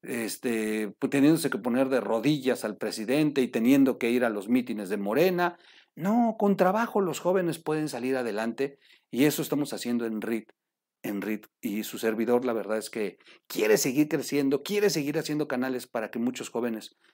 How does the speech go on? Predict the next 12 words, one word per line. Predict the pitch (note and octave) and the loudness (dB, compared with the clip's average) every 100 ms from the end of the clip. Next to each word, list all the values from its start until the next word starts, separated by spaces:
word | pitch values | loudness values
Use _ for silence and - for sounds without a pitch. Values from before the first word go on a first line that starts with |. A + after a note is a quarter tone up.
| _ | _
puedan | - B2 | -4 -2
trabajar | A2+ F#2 G2 | -2 -4 -8
con | - F#2+ | -10 -10
nosotros. | E2 - - - - | -10 -12 -14 -12 -12
Aquí | - - | -12 -12
trabaja | D3+ B2 A#2 - - | -4 -2 -2 -4 -6
Patty, | D#3 E3+ D3+ - B2+ B2 | 0 2 0 -2 -2 0
Mari, | A2 A#2+ D#3 D#3 C#3 C3 B2+ | 0 2 2 2 0 -2 -2
Rocco, | A2+ C#3+ E3 E3+ D#3 C#3+ C#3 C#3 C#3 - - - - | -4 4 6 6 2 0 2 2 -2 -10 -20 -12 -2
Ma-, | D3 D3 | 2 2
este, | C#3+ D3+ C3 - B2+ B2+ | 2 2 2 0 -2 0
Alex, | D3 E3+ F3 D#3+ D3+ D3+ C#3+ - - | 4 6 8 8 8 8 6 0 -12